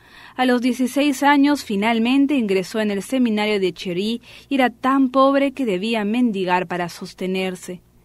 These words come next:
Ya en el seminario mayor de Turín le dieron permiso para reunir a los jóvenes que llegaban a esta gran ciudad industrial y que vivían en pobreza y abandono moral.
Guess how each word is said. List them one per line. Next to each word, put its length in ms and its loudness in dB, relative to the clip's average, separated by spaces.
Ya 140 2
en 60 4
el 120 4
seminario 560 4
mayor 380 0
de 100 2
Turín 480 -2
le 80 0
dieron 320 2
permiso 560 -2
para 240 0
reunir 460 0
a 40 0
los 160 -2
jóvenes 540 -2
que 140 -4
llegaban 500 2
a 80 0
esta 300 -4
gran 260 0
ciudad 320 -4
industrial 680 -4
y 100 -2
que 120 2
vivían 480 4
en 160 0
pobreza 640 0
y 140 -2
abandono 560 -2
moral. 480 -4